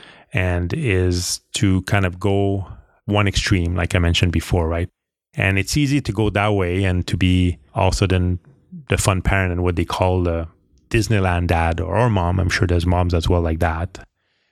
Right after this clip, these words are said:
But to kinda give everything to your kid, I mean, it's, it's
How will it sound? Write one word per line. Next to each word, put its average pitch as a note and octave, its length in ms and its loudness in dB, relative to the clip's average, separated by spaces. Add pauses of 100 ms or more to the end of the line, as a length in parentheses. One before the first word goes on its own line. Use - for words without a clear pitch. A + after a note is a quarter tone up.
But F2 360 0 (280)
to - 140 -4
kinda F#2+ 300 0
give F#2+ 220 0
everything F#2+ 420 0
to - 100 0
your E2+ 80 2
kid, F#2+ 440 0
I G#2 40 -2
mean, F#2+ 140 2
it's, - 280 -2
it's - 560 -4